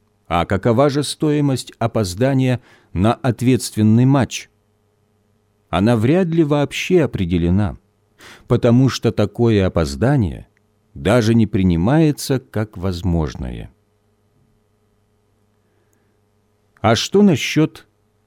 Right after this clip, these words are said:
стоимости опозданий на спортивном ристалище под названием «Жизнь»?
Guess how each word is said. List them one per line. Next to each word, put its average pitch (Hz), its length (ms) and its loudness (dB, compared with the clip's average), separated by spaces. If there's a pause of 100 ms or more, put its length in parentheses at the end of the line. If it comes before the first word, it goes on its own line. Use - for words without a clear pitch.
стоимости 107 1000 0
опозданий 135 760 0 (480)
на 110 180 2
спортивном 131 800 0
ристалище 104 960 -2 (420)
под 113 180 0
названием 110 800 0 (380)
«Жизнь»? 71 540 -4